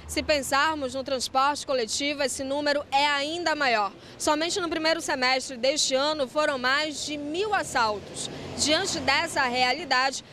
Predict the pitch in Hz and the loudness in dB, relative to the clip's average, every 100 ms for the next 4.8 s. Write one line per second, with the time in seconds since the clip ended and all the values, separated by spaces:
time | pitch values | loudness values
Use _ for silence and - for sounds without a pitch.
0 | - - 370 370 370 330 285 262 285 302 | -10 0 0 0 -4 0 0 2 2 0
1 | 269 247 294 247 254 240 247 277 254 277 | -2 -4 -6 -4 0 2 2 2 2 0
2 | 277 - 233 269 277 240 320 285 277 - | -2 -2 -2 0 0 -2 -4 -4 -4 -2
3 | 285 311 294 247 262 - 285 311 359 339 | 0 0 -2 -8 -6 0 2 2 2 0
4 | 285 269 262 269 247 208 226 220 | 0 -2 0 2 2 0 -2 -2